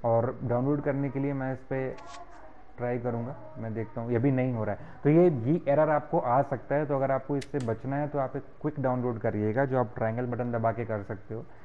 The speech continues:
तो मैं इसे quick download करूँगा, हालांकि मेरे पास टीम पहले से ही है, तो कोई दिक्कत नहीं है, फिर भी मैं आपको बताता हूँ। prepare डाउनलोड हो रहा है ये।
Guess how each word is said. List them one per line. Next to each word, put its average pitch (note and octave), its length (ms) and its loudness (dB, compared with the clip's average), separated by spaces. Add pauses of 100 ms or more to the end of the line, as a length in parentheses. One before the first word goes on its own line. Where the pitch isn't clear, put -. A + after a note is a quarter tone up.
(260)
तो B2 60 -4
मैं A#2 100 2
इसे A#2 140 -4
quick C3 260 -2
download A#2+ 340 0
करूँगा, A#2+ 300 -2
हालांकि B2+ 260 0
मेरे B2+ 160 0
पास B2+ 220 -2
टीम C3 140 -2
पहले A2+ 300 -2
से B2 140 -4
ही A#2+ 80 2
है, A#2 200 -4
तो A2+ 640 -4 (1040)
कोई A#2+ 120 4
दिक्कत A2+ 340 -2
नहीं A2 280 -2
है, A#2 160 -10 (220)
फिर B2 100 2
भी B2+ 60 4
मैं B2 120 2
आपको A#2 220 -4
बताता G#2 360 -2
हूँ। G#2 100 -8
prepare A2 260 -4
डाउनलोड A2 240 -4
हो G#2+ 120 -6
रहा G#2+ 120 -4
है G#2+ 80 -4
ये। C3 80 -8